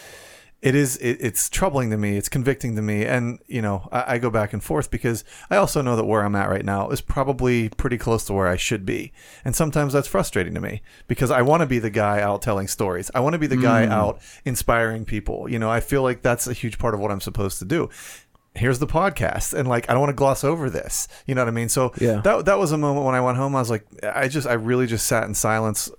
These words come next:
Speaker 1: after that
Speaker 3: Mm.
Speaker 1: and, and just really was, you know, reflective. And, and I love that because I love to be challenged in that, you know, um, 'cause eventually it makes me better. So that was, I think that was my biggest takeaway.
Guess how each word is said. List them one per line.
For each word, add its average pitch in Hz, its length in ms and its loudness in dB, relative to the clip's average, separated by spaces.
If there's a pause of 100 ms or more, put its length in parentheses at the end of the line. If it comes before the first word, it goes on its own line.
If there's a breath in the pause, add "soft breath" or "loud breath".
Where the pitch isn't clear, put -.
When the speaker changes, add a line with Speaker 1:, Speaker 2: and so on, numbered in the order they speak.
Speaker 1:
after 107 300 0
that 95 340 0 (240 loud breath)
Speaker 3:
Mm. 131 340 2
Speaker 1:
and, 107 400 2
and 110 140 0
just 117 180 0
really 131 260 4
was, 131 400 0
you 127 120 -2
know, 120 160 0
reflective. 117 640 0
And, 101 200 0
and 117 140 2
I 127 60 4
love 127 300 2
that 92 200 2
because 110 400 -2 (400 loud breath)
I 123 60 0
love 131 180 4
to 143 80 -2
be 120 80 -2
challenged 98 480 -2
in 92 140 0
that, - 260 -6
you 107 140 -2
know, 98 360 -2 (120)
um, 98 400 0 (580)
'cause 101 160 -2
eventually 104 400 0
it 110 80 0
makes 107 220 -2
me 98 80 -2
better. 101 400 0
So 90 340 -2 (280)
that 175 80 2
was, 160 100 2
I 131 100 2
think 110 300 -4
that 110 160 2
was 95 100 -10
my 90 140 -4
biggest 87 280 -6
takeaway. - 440 -8